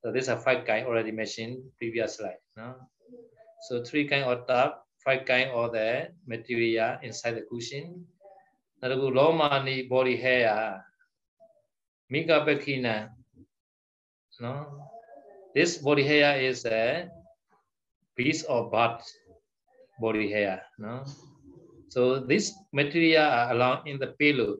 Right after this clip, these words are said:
inside the pillow. No? Along. No? Okay. Tula Wija, three kind of the top,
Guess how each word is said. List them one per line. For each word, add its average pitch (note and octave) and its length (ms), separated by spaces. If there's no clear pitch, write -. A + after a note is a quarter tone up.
inside C#3 320
the A2+ 160
pillow. G#2 400
No? B2 240
Along. F#2+ 320
No? A#2 80
Okay. G#2+ 320
Tula E3 320
Wija, B2 560
three E3+ 220
kind D3+ 240
of C3 240
the A2+ 160
top, A2+ 320